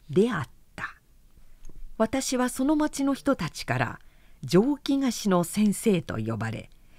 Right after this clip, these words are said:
足掛け三年余り一人で住んでいた。青べかを買っ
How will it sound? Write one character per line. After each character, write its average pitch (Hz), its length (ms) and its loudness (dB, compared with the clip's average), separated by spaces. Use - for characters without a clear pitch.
足 123 220 -4
掛 117 160 -6
け 117 100 -4
三 190 360 2
年 202 240 6
余 180 280 4
り 170 40 -2
一 - 240 -2
人 294 140 2
で 160 120 4
住 170 320 0
ん 139 80 2
で 123 100 -2
い - 120 -8
た。 - 280 -16
青 240 320 6
べ 262 160 4
か 226 260 -2
を 220 160 -2
買 147 140 -4
っ - 40 -4